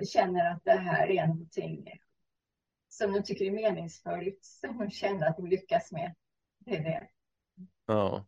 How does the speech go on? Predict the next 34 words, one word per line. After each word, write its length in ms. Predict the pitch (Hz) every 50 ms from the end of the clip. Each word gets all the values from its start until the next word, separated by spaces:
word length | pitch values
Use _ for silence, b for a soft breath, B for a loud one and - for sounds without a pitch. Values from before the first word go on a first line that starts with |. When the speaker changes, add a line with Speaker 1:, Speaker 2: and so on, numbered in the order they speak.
| _
Speaker 2:
verkligen. 640 | - - 104 98 98 95 - - - 110 107 95 98 95 _ _ _ _ _ _ _ _ _ _ _ _ _ _ _ _ _ -
Sen 140 | - 107 104
kanske 240 | - 123 120 110 143
ett 60 | 127 -
steg 400 | - - 143 131 131 131 123 -
på 100 | 127 123
väg 560 | 110 113 123 123 131 127 127 127 123 139 -
att 180 | 104 101 -
jobba 280 | - 113 113 107 113 110
mer 240 | 110 110 107 107 104
med 140 | 104 101 101
motorik 520 | 107 104 98 - 110 104 104 98 98 -
också. 260 | 131 135 - - - 98
Nu 120 | 104 107
är 80 | 113 117
det 260 | 120 120 117 - -
mycket 320 | 95 113 110 - - - -
på 80 | 147
modet, 380 | 127 123 123 117 110 101 95 -
man 160 | 92 107 98
pratar 500 | - 107 104 101 98 - - 101 98 98
om, 380 | 98 98 98 95 95 95 92 90
eh, 480 | 90 87 85 82 82 85 90 92 90 78 - _ _ _ _ _ _ - -
kognitionsvetenskap, 1300 | 113 110 107 104 - 113 113 107 95 - 98 104 95 - 104 95 95 - - 113 107 107 104 104 -
neurovetenskap 1080 | 101 104 101 98 95 95 87 90 92 - - 92 98 - - 110 107 - - - -
och 100 | - -
så 220 | - - 98 98 92
olika 360 | 98 104 98 98 98 - 92
minnesfunktioner. 1040 | 92 98 95 92 92 90 - - 95 90 95 - 123 123 123 101 78 71 69 - 107 - - _ _ _ -
Och 100 | 101 101
jag 80 | 98
menar, 340 | 98 98 95 92 92 95 92 -
även 300 | - 104 104 101 107 110
motoriken 1080 | 117 117 110 - 113 107 110 117 127 127 - - - 107 107 101 98 98 92 92 92